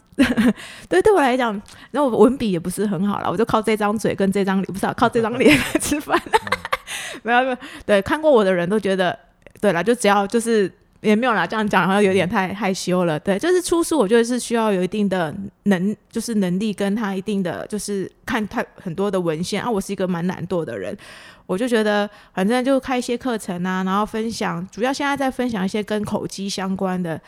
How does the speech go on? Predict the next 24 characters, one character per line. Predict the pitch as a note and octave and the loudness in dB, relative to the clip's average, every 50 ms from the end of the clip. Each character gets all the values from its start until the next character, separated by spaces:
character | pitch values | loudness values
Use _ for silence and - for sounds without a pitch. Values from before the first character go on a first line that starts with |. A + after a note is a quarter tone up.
| - - - - _ | -20 -20 -20 -20 _
就 | - - | -6 -4
是 | A3 - - A3+ A3 G#3+ | -4 -2 -2 -2 -2 -2
像 | G3+ - A#3 G#3 G#3 | -2 -4 -4 -4 -4
说 | G3+ A3 G#3 G#3 | -2 -2 -2 -2
练 | G3+ G#3+ G#3 | 0 0 -2
一 | G3+ | -2
下 | G#3 G#3 G3+ | -2 -4 -4
舌 | - - F3+ E3+ | -4 -4 -6 -6
头 | F3+ - F#3+ E3+ | -6 -4 -4 -6
啊， | E3+ E3+ E3 E3+ E3+ F3 F3 | -4 -4 -4 -4 -4 -4 -2
练 | F#3 G#3 G#3 F#3+ | -2 -2 -2 -2
嘴 | F3+ F#3+ F3+ - | -4 -6 -8 -8
唇 | - - F3+ E3+ E3 E3 E3+ | -8 -6 -6 -4 -4 -4 -4
啊， | E3+ E3 F3 | -4 -4 -4
因 | F#3+ A3 | -4 -4
为 | A3+ A3 - - - - - _ | -4 -4 -8 -12 -20 -20 -20 _
现 | - - A#3 | -8 -4 -4
在 | A#3 | -2
太， | A#3 C4+ B3+ | -2 -2 -4
大 | A#3 - _ - C#4+ C4+ | -4 -6 _ -6 -6 -6
部 | B3 - B3+ | -6 -8 -4
分 | B3 C4 A#3+ | -2 0 0
人， | A3 G3 F3+ F3+ F3+ F#3+ - - _ _ _ | 2 0 0 -2 -4 -6 -8 -16 _ _ _
呃， | - F#3+ E3 A#2 B2+ G#2+ | -4 -2 -2 -2 -6 -8